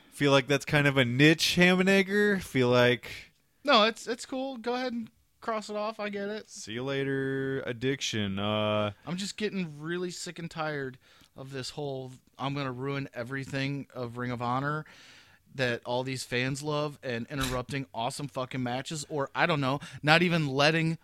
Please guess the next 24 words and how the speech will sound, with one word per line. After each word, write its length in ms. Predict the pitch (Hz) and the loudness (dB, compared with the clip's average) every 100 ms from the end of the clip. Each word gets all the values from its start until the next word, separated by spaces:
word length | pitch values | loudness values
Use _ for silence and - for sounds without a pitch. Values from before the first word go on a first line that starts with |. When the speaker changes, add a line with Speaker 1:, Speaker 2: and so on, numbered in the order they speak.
| _ 147 | _ -6
Speaker 2:
a 60 | |
fucking 340 | - 175 165 165 | 2 2 4 4
match 260 | 160 156 - | 4 4 4
happen 460 | 147 156 185 185 - - 127 | 2 4 4 4 0 -10 2
when 300 | 160 156 143 | 4 6 4
War 200 | 151 170 | 4 4
Machine 360 | 175 180 175 | 2 2 0
is 120 | 160 | 0
one 60 | 165 | -2
of 20 | |
your 100 | 151 | -4
favorite 340 | - 175 170 170 | 0 2 2 0
fucking 600 | - 165 175 165 160 160 147 - _ _ 170 | 0 0 0 -2 -2 -6 -14 -20 _ _ -2
reasons 360 | 190 175 180 | 0 0 -2
of 140 | 165 143 | -4 0
watching 480 | 143 147 - 185 180 | 2 4 2 2 2
Ring 140 | 180 | 2
of 80 | 185 | 4
Honor. 260 | 185 190 | 4 2
And 80 | 196 - - - | 0 -4 -12 4
then 100 | - | 6
Speaker 1:
Jimmy. 100 | - | 6
Speaker 2:
also, 200 | 90 - _ _ - | 2 -6 _ _ -14
sorry. 320 | - 82 | -10 -10